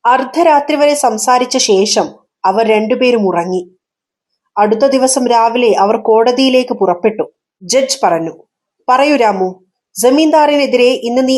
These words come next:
എന്ത് തെളിവാണ് കൊണ്ടുവന്നിരിക്കുന്നത്?" രാമു കണ്ണീരോടെ അങ്ങോട്ടും ഇങ്ങോട്ടും നോക്കാൻ തുടങ്ങി. ജഡ്ജ് എന്തെങ്കിലും പറയുന്നതിന് മുൻപ് ഒരു ശബ്ദം വന്നു. "നിൽക്കൂ ജഡ്ജ് സാർ, എനിക്ക് ഈ ജമീന്ദാറിന്റെ എല്ലാ സത്യങ്ങളും അറിയാം."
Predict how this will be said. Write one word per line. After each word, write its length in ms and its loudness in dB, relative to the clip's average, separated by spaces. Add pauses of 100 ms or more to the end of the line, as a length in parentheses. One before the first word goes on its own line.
(140)
എന്ത് 280 -2
തെളിവാണ് 500 0
കൊണ്ടുവന്നിരിക്കുന്നത്?" 960 0 (720)
രാമു 500 0
കണ്ണീരോടെ 720 0
അങ്ങോട്ടും 500 0
ഇങ്ങോട്ടും 460 0
നോക്കാൻ 520 -2
തുടങ്ങി. 320 -12 (460)
ജഡ്ജ് 400 -2
എന്തെങ്കിലും 440 0
പറയുന്നതിന് 540 2
മുൻപ് 360 -2
ഒരു 360 2
ശബ്ദം 460 -2
വന്നു. 300 -6 (640)
"നിൽക്കൂ 320 -2
ജഡ്ജ് 320 -2
സാർ, 340 0 (420)
എനിക്ക് 300 0
ഈ 260 0
ജമീന്ദാറിന്റെ 720 0
എല്ലാ 460 2
സത്യങ്ങളും 600 0
അറിയാം." 300 0